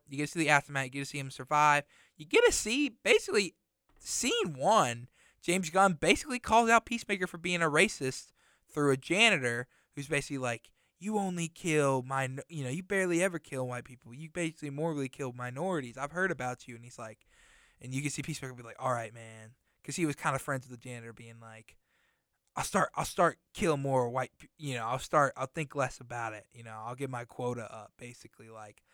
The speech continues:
"I'm gonna be more equal." And you get to see him escape and go home in, like, the satisfaction of surviving and what he thinks he's finally, you know, gotten away from the prison, only to find out that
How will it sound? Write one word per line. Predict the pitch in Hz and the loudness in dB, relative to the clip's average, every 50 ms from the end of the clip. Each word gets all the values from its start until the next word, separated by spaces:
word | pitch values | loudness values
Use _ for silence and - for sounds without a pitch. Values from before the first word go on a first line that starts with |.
| _ _ _ _ _ _ | _ _ _ _ _ _
"I'm | - 123 | -8 -6
gonna | 127 123 | -6 -4
be | 117 123 120 | -4 -4 -6
more | 120 117 113 - - | -6 -8 -10 -12 -12
equal." | 127 131 120 _ _ - - - _ _ _ _ _ _ _ _ _ _ _ _ _ _ _ _ | -16 -18 -18 _ _ -20 -20 -20 _ _ _ _ _ _ _ _ _ _ _ _ _ _ _ _
And | - 147 147 143 139 139 135 131 131 127 127 - _ | -8 -6 -4 -2 -2 -2 -2 -2 -4 -6 -8 -14 _
you | 143 139 139 | -12 -6 -4
get | 151 147 | -2 -2
to | 147 | -4
see | - - 156 143 | -4 -2 -4 -2
him | 143 165 151 147 143 143 139 | 0 0 2 2 2 0 -2
escape | - 123 - - - 156 151 143 131 - | -4 -10 -10 -4 0 2 2 2 0 -4
and | 131 135 | -10 -10
go | 131 135 127 117 | -6 -6 -6 -6
home | - - 165 160 156 151 151 147 - | -2 0 2 2 4 2 2 -2 -4
in, | 120 127 131 127 | -12 -16 -14 -14
like, | 117 113 - | -16 -16 -16
the | _ 123 | _ -18
satisfaction | - - 165 156 147 135 127 - - - 175 165 165 - - - - 156 151 147 - _ _ _ _ _ _ _ _ _ | -8 -2 0 0 0 0 -4 -8 -2 2 4 4 4 4 0 -8 -12 -10 -10 -12 -16 _ _ _ _ _ _ _ _ _
of | 139 | -14
surviving | - 135 131 135 147 156 151 147 143 147 151 135 | -12 -12 0 6 8 10 10 8 8 4 0 -4
and | 127 127 | -2 -2
what | 131 123 - | -4 -4 -4
he | - 147 | -8 -14
thinks | - - - 139 135 - | -14 -10 -10 -10 -10 -10
he's | - 127 - - | -14 -16 -14 -16
finally, | - - 143 139 143 139 135 131 127 127 120 120 120 127 _ _ _ _ _ _ _ _ _ | -8 -2 0 0 2 0 0 -4 -6 -6 -8 -10 -14 -18 _ _ _ _ _ _ _ _ _
you | - 120 117 | -16 -16 -14
know, | 113 110 107 107 110 - - _ _ _ _ - | -14 -16 -18 -18 -20 -20 -20 _ _ _ _ 4
gotten | 151 156 160 143 139 | 6 6 6 6 4
away | 135 131 127 135 139 139 139 | -2 -2 2 2 4 4 2
from | 135 - - 127 | 0 -2 -8 -14
the | 120 | -14
prison, | - - 156 151 143 - 147 139 135 135 139 - _ _ _ _ _ _ - | -6 0 0 0 0 0 -4 -6 -8 -8 -12 -16 _ _ _ _ _ _ 2
only | 196 208 208 202 190 | 2 4 4 4 2
to | 185 | 0
find | - - 180 175 170 165 160 | 2 4 6 6 6 4 4
out | 151 147 147 143 - - | 6 6 6 6 4 2
that | 135 131 127 127 127 127 - | -2 0 2 2 2 0 -2